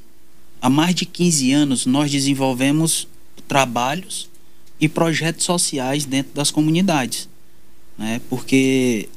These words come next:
assim, eu fui criado numa família onde, mesmo com pouco, minha mãe sempre buscou ajudar. E em cima disso, dessas questões, já fui chefe de gabinete de vereador aqui,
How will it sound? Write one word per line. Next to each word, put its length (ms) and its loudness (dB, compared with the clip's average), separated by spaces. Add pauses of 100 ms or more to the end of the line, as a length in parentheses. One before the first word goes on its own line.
(200)
assim, 540 2
eu 100 -6
fui 220 0
criado 340 2
numa 220 2
família 460 2
onde, 440 4 (580)
mesmo 400 4
com 220 2
pouco, 420 0 (220)
minha 100 4
mãe 200 6
sempre 280 -2
buscou 380 2
ajudar. 500 0 (800)
E 80 6
em 140 8
cima 400 2
disso, 500 2 (560)
dessas 340 -2
questões, 360 0
já 100 2
fui 180 2
chefe 320 0
de 100 2
gabinete 480 2
de 100 -4
vereador 580 0
aqui, 380 0